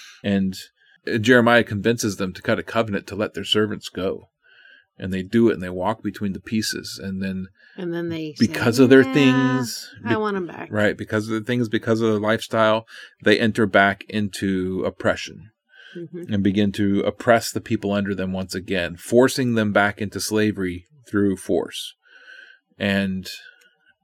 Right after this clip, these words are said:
Speaker 1: it's at that point that God just basically says, "You know what? I'm,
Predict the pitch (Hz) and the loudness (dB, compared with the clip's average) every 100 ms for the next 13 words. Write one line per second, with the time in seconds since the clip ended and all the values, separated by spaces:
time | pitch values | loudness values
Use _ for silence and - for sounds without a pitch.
0 | _ _ _ _ - 107 113 113 117 - | _ _ _ _ -6 2 4 6 4 2
1 | 113 104 - 90 98 95 98 95 95 92 | 0 -2 -2 -4 -2 -2 -4 -6 -8 -6
2 | 95 - 95 92 95 95 95 | -10 -6 -6 -6 -4 -4 -4